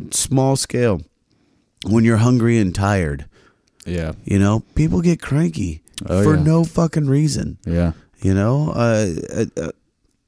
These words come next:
Speaker 1: I mean, this dude was obviously not just hungry and tired, but th-,
Speaker 2: Yeah.
Speaker 1: and there, there's a lot more going on. But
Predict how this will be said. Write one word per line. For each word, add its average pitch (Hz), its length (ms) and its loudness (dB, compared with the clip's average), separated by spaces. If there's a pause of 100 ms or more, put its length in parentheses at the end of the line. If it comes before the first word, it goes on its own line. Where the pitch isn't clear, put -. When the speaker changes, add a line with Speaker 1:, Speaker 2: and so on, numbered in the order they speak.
(380)
Speaker 1:
I 139 80 0
mean, 92 560 4
this 117 220 4
dude 113 180 4
was 92 180 0
obviously 78 640 -2
not 76 320 -2
just 78 220 -4
hungry 73 340 -2
and 58 100 -8
tired, 92 440 -2
but 71 260 -6
th-, 71 140 -6
Speaker 2:
Yeah. 87 260 0
Speaker 1:
and 82 220 -2
there, 87 100 0
there's 104 260 -2
a 101 60 -2
lot 92 200 -2
more 78 180 -4
going 87 240 -6
on. 110 320 -4 (1080)
But 120 320 0